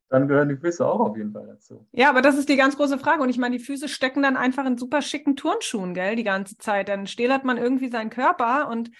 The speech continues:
Speaker 2: hat irgendwie alle Muskelgruppen mal super toll durchtrainiert. Aber die Füße haben irgendwie noch nicht wirklich viel gemacht dabei, gell?
Speaker 1: Ja.
Speaker 2: So,
Speaker 1: Mhm.
Speaker 2: also ich finde auch, aber
Speaker 1: Ja.
Speaker 2: das ist ja genau das Thema. Ich meine, das machst du jetzt als Freiläufer natürlich dann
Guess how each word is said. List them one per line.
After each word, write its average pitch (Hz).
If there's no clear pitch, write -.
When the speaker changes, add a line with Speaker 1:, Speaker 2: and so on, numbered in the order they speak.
Speaker 2:
hat 220
irgendwie 240
alle 240
Muskelgruppen 254
mal 226
super 240
toll 240
durchtrainiert. 254
Aber 226
die 214
Füße 269
haben 247
irgendwie 254
noch 247
nicht 277
wirklich 269
viel 311
gemacht 185
dabei, -
gell? 196
Speaker 1:
Ja. 123
Speaker 2:
So, 117
Speaker 1:
Mhm. -
Speaker 2:
also 190
ich 202
finde 247
auch, 233
aber 220
Speaker 1:
Ja. 226
Speaker 2:
das 247
ist 262
ja 254
genau 233
das 254
Thema. 254
Ich 226
meine, 226
das 220
machst 226
du 254
jetzt 262
als 220
Freiläufer 240
natürlich 233
dann 226